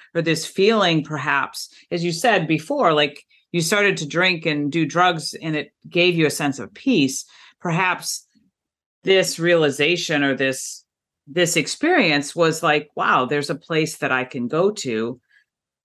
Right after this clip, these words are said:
that is without all of this bad stuff that's not really leading me right place." But I can, the path, like you said, the path was pretty much laid out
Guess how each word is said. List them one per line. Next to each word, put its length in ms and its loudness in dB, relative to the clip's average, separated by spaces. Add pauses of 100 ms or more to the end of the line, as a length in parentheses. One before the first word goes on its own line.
(200)
that 400 -2
is 140 -4
without 360 0
all 220 2
of 140 -6
this 240 -8 (480)
bad 220 -2
stuff 340 -2
that's 200 -8
not 160 -2
really 240 -2
leading 260 0
me 100 0
right 280 -2
place." 380 -2 (540)
But 100 2
I 80 2
can, 420 -4 (600)
the 180 -2
path, 360 -2
like 120 -2
you 80 -2
said, 180 -2
the 60 -2
path 320 -6
was 160 -6
pretty 180 -4
much 220 -4
laid 380 0
out 320 -2